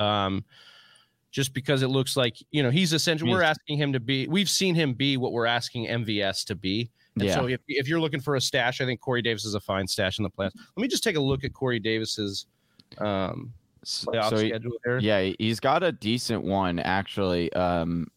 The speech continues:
Speaker 2: looking
Speaker 1: Yeah, so
Speaker 2: down there,
Speaker 1: they,
Speaker 2: so,
Speaker 1: they've
Speaker 2: so he
Speaker 1: got,
Speaker 2: has
Speaker 1: uh,
Speaker 2: New Orleans in week fourteen, Miami, at Miami week fifteen, Jacksonville week sixteen, and s-, and Tampa Bay week seventeen.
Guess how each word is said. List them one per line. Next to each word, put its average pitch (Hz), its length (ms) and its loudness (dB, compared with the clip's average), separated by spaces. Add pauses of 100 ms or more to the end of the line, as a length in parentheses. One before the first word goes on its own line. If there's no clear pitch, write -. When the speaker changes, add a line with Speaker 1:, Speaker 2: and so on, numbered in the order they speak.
(240)
Speaker 2:
looking 98 260 0
Speaker 1:
Yeah, 120 60 4
so 95 140 0
Speaker 2:
down 110 80 2
there, 131 100 4
Speaker 1:
they, 127 160 2
Speaker 2:
so, 123 160 0 (380)
Speaker 1:
they've 127 100 0
Speaker 2:
so 123 60 4
he 123 80 4
Speaker 1:
got, 127 140 4
Speaker 2:
has 117 140 -2 (180)
Speaker 1:
uh, 110 380 4 (180)
Speaker 2:
New 113 220 2
Orleans 160 480 2
in 160 140 0
week 143 180 -2
fourteen, 110 800 0
Miami, 117 760 0
at 110 180 0
Miami 113 400 0
week 104 200 -2
fifteen, 98 420 -2
Jacksonville 104 640 0
week 104 200 -2
sixteen, 101 460 -2
and 95 100 0
s-, - 320 -4
and 95 260 0
Tampa 101 280 -4
Bay 92 200 0
week 87 180 -4
seventeen. - 560 -8